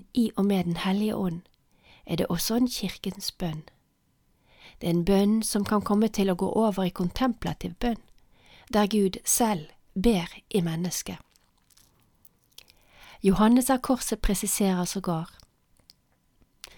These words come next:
«Derfor er et lite fnugg av denne rene kjærligheten mer dyrebar for Gud og sjelen, og til større nytte for kirken, enn alle slike verk til sammen,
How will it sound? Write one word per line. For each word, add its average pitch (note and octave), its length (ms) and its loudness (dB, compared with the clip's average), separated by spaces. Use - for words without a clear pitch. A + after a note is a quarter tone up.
«Derfor G#3 500 2
er F#3+ 140 0
et - 80 -4
lite G3 220 -2
fnugg A#3 580 2
av F#3 140 2
denne A3+ 240 2
rene A#3+ 300 6
kjærligheten G3+ 840 -2
mer A3+ 420 6
dyrebar G#3+ 540 2
for G#3+ 220 -2
Gud F#3+ 360 -2
og G#3+ 80 -2
sjelen, E3+ 440 0
og F#3+ 120 4
til F#3+ 100 2
større G3 360 2
nytte G3+ 320 0
for A3+ 160 -2
kirken, - 540 -6
enn - 160 -2
alle G3 240 4
slike G3 400 0
verk - 360 -4
til - 120 -4
sammen, F3+ 460 -2